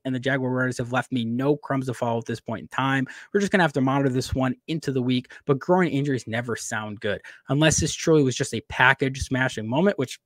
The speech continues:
first off, ouch. Plan to be without Christian Kirk in week fourteen. Then we got Trevor Lawrence with an ankle injury. Trevor had to be helped off of the field to end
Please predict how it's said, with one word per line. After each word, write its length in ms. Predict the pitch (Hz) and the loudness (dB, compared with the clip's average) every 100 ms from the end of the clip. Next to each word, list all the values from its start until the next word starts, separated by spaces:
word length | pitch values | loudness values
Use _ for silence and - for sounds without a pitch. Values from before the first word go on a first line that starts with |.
| _ | _
first 280 | 139 135 127 | 0 2 0
off, 220 | 117 - _ - | -4 -8 _ -2
ouch. 340 | 113 123 - - - - | -2 -2 -10 -16 -12 2
Plan 160 | 175 | 4
to 80 | 160 | 6
be 100 | 147 | 6
without 280 | 139 139 - | 4 4 2
Christian 260 | 131 - | -2 -2
Kirk 220 | 127 123 - | -2 -2 -4
in 120 | 123 | -6
week 180 | 110 - | -6 -6
fourteen. 420 | 110 110 117 95 - _ _ _ _ | -6 -6 -8 -10 -12 _ _ _ _
Then 200 | 180 202 | 4 4
we 100 | 160 | 4
got 180 | 156 - | 2 0
Trevor 460 | - 131 139 147 135 | 2 2 6 4 2
Lawrence 560 | 110 110 139 156 147 | -2 0 4 4 2
with 100 | 135 | -2
an 120 | 135 - | -4 -4
ankle 300 | 123 135 131 - | -6 -4 -6 -6
injury. 320 | 131 139 135 | -2 -2 -2
Trevor 320 | - 202 190 | 2 4 4
had 220 | 160 156 | 4 2
to 60 | 151 | 0
be 80 | 131 | -2
helped 280 | 143 143 - | -2 -4 -4
off 160 | 135 135 | -4 -4
of 140 | 139 | -8
the 80 | 123 | -6
field 320 | - 131 127 - - - | -2 -2 -2 -8 -10 -6
to 120 | 170 - | -6 -2
end 280 | 127 135 | 0 0